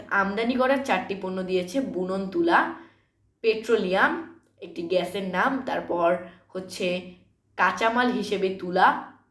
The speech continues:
পাম তেল, রপ্তানি ছেলেদের পোশাক আর টি-শার্ট, সোয়েটার, মেয়েদের পোশাক।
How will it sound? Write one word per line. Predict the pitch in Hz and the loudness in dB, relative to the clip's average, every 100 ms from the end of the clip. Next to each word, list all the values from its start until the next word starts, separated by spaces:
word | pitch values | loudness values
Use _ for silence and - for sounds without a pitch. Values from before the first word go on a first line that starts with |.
| _ | _
পাম | - 185 190 190 | 0 0 0 -6
তেল, | 190 190 277 - - _ - | -4 -2 -4 -6 -18 _ -6
রপ্তানি | 202 208 - 226 214 214 214 | 0 0 -2 -6 -6 -6 -8
ছেলেদের | - 196 196 202 208 | -6 -2 0 -2 -2
পোশাক | 185 - 262 - - - _ _ - | -2 4 2 2 -10 -20 _ _ -16
আর | - - | -14 -10
টি-শার্ট, | 208 190 202 220 - - - _ | -8 -2 2 2 2 -6 -20 _
সোয়েটার, | - - 190 185 196 269 - 202 | -12 -4 -2 0 2 0 -4 -2
মেয়েদের | 220 196 | 0 0
পোশাক। | - - - | -4 -8 -10